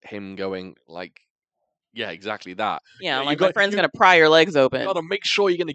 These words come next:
Speaker 1: give it up to him tonight, 'cause, you know, he's, he's been"
Speaker 2: "You're gonna have to submit to him. You're gonna have to obey him," or some shit like that. And
Speaker 1: Yeah.
Speaker 2: it just went on for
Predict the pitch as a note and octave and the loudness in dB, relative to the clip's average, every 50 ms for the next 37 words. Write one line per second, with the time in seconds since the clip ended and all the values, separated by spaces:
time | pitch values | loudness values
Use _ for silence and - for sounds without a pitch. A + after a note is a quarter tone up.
0 | _ - F#3+ G3 E3 F3+ F#3 G#3 F#3 - - E3 C#3 C3+ C3 B2+ - - A#2+ B2 | _ -10 -10 -2 -2 0 0 0 -2 -2 -6 -6 -6 -6 -6 -6 -10 -12 -10 -6
1 | B2+ C3+ C3 C#3 C3+ C3 - - B2+ D#3+ E3+ D#3+ C#3 C3 B2+ D#3+ F#3+ F#3+ E3 - | -4 -4 -2 -4 -6 -6 -8 -10 -10 -8 -6 -6 -6 -6 -6 -8 -8 -10 -10 -12
2 | - E3+ G3 F#3+ - - D#3+ D3 C3+ A#2 _ _ - G3+ G#3 G3+ F#3+ F3+ - E3 | -10 -12 -10 -10 -8 -6 -6 -6 -8 -10 _ _ -2 2 4 6 6 4 4 -2
3 | D#3 - - C#3+ C3 E3+ G3 G3 - - G3+ F3 D3+ E3 F#3 F#3+ F3+ F3+ - C#3 | -10 -8 -8 -8 -4 0 0 0 0 2 0 0 2 2 4 4 2 4 2 -2
4 | C#3 C3+ - G3 F#3+ F3+ E3+ C#3+ B2+ B2 A2+ C3+ D3 C#3 D3 _ - E3 D3 C#3 | -2 0 0 2 6 6 6 6 4 2 0 -6 -10 -16 -20 _ -12 -10 -8 -8
5 | C3+ B2+ C3+ - - - - - C#3+ C3+ C3+ C3 B2+ A#2 - - - B2 C#3+ C#3 | -10 -10 -12 -10 -10 -10 -6 -6 -8 -8 -8 -12 -12 -12 -12 -12 -10 -10 -10 -10
6 | C3+ - - F3+ F#3+ G3 - G3 F#3+ F3 E3 D#3+ - - - C3+ C3+ | -8 -10 -10 -10 -10 -10 -6 -4 -2 0 0 -2 -2 -4 -8 -10 -10